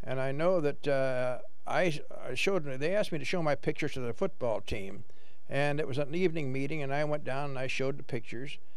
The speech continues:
And, uh, I said that, uh, during my talking there, I said, "Now, this was Massillon's first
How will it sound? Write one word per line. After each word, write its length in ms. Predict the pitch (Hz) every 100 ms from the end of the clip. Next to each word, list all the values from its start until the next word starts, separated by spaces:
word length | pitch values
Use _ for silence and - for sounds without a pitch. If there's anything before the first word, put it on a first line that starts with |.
| - - -
And, 420 | 135 143 139 131
uh, 460 | 131 131 131 127 -
I 200 | - 143
said 600 | 143 - 190 165 165 -
that, 340 | 127 127 - 135
uh, 320 | 123 113 117
during 380 | 117 143 151 123
my 120 | 120
talking 420 | - 180 185 -
there, 180 | 135 185
I 60 | 135
said, 180 | 147
"Now, 80 | 123
this 160 | 180 165
was 140 | 131
Massillon's 440 | 131 156 160 131 110
first 640 | - - 196 160 175